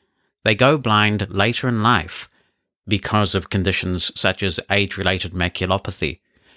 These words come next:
And for some, it's demoralizing in the sense that it's all part of the aging process,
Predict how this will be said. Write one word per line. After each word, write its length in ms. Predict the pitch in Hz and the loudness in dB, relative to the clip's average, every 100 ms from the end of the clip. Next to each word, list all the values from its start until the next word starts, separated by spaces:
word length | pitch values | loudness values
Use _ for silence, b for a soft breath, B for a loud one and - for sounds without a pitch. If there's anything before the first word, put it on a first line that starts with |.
| b b | b b
And 200 | 117 117 | 0 0
for 80 | - | 0
some, 560 | - - 151 87 78 - b b | -2 0 0 -2 -4 -10 b b
it's 220 | 117 - | -2 0
demoralizing 800 | - 98 113 120 101 85 85 87 | -2 2 2 2 0 0 -2 -2
in 100 | 95 | 0
the 60 | 98 | -2
sense 340 | - 107 104 | 0 -2 -2
that 220 | - 104 101 | 0 2 2
it's 260 | 101 - - | 0 -4 -2
all 300 | 117 131 151 | -2 0 -2
part 300 | - 107 101 | -4 -4 -4
of 80 | 95 | -6
the 140 | 98 - | -8 -2
aging 440 | 98 107 104 104 | -2 0 -2 -4
process, 640 | - 90 87 - 64 - | -4 -6 -6 -6 -6 -4